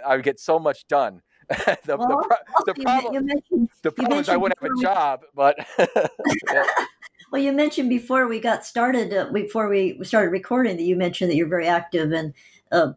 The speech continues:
Speaker 2: public radio and,
Speaker 1: Yeah.
Speaker 2: and
Speaker 1: Yeah.
Speaker 2: as, and as a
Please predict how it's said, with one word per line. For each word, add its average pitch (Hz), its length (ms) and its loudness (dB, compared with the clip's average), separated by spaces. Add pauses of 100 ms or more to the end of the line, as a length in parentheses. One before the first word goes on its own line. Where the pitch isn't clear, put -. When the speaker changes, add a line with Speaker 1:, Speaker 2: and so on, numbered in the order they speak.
(100)
Speaker 2:
public 180 280 0
radio 185 480 0
and, 165 120 -4
Speaker 1:
Yeah. 123 240 0
Speaker 2:
and 165 320 -4 (180)
Speaker 1:
Yeah. 110 140 6
Speaker 2:
as, 147 220 -4
and 185 220 4
as 180 60 2 (100)
a - 40 -16